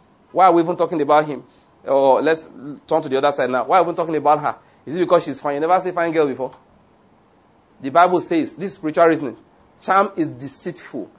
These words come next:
Beauty is what? Zero, zero, zero. It's vain. Beauty is vain." Say, "Ah, you know, there's something I just like about women. When their hips are like this, slap the guy on one side." See, no, really, you should, you should tell Christians the truth. You know, when you are growing old,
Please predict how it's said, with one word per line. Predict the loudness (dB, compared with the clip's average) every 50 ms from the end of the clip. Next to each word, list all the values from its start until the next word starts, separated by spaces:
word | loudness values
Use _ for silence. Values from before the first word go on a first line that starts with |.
| _ _ _ -18 -12 -6
Beauty | -2 -2 -2 -2 -2 -4 -6
is | -4 0
what? | 4 4 4 4 2 -2 -14 -20 -20 -18
Zero, | -14 -14 -12 -4 2 4 6 6 6 6 6 6 4 4 2 -4
zero, | -8 -10 -6 -4 -4 -2 -2 -2 -4 -4 -6 -8
zero. | -8 -6 -2 -2 -2 -2 -2 -4
It's | -6 -8 -10
vain. | -8 -6 -4 -2 -2 -4 -6 -8 -14 _ _ _ _ _
Beauty | -10 -10 -8 -8
is | -8 -10 -10
vain." | -10 -10 -10 -10 -12 -18 _ _ _ _ _ _ _ _ _ _ _ _ _ _ _ _ _ _ _ _ _ _ _ _ _ _ _ _
Say, | -6 -2 0
"Ah, | 2 2 2 2 0 -2 -10 -20 -16
you | -10
know, | -6 -4
there's | -2 -2
something | -2 -2 -2 -2
I | -2 0
just | 0 0 0
like | 0 0 -2
about | -2 -2 0 0 2
women. | 0 -2 -4 -4
When | -4 -2 0
their | 0 0
hips | 0 -2 -6 -8 -4
are | -4 -4
like | -2 -4 -4 -4
this, | -6 -10 -10
slap | -12 -16 -16 -16 -8 -4 -2 -2 -2
the | -4 -6
guy | -4 -4 -4
on | -4 -4 -10 -14
one | -14 -14
side." | -14 -16 -18 -18 _ _ _ _ _ _ _ _ _ _ _ _ _ _ _ _
See, | _ -12 -10 -8 -8 -8 -10 -14 _ _
no, | -4 0 0 2
really, | 2 2 0 -2 -4 -8 -12 _ -16 -14
you | -10 -8
should, | -6 -6 -6
you | -8
should | -10 -8 -4
tell | -4 -4 -4
Christians | -4 -8 -8 -6 -6 -6
the | -6 -8
truth. | -10 -12 -14 -14 -16 _ _ _ _ _ -6
You | -2
know, | -2
when | 0 2 2
you | 4 2
are | 2
growing | 2 2 0 0 0 0 0
old, | 0 0 0 -2 -6